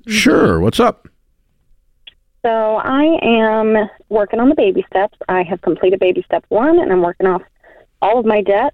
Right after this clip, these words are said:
Speaker 2: Um, but I had a question. I feel like my car is quite possibly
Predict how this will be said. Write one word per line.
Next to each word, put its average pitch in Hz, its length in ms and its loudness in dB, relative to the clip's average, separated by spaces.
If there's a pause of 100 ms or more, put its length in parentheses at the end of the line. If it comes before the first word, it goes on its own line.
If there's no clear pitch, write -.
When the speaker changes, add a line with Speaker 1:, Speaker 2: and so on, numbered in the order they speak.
Speaker 2:
Um, 180 360 0
but 185 180 -2
I 262 220 -2
had 220 500 -2
a 196 160 2
question. - 640 -6 (300)
I 175 320 0 (100)
feel 208 260 2
like 190 360 0 (240)
my 180 500 0 (160)
car 202 560 0
is 185 420 2
quite - 220 -4
possibly 196 600 0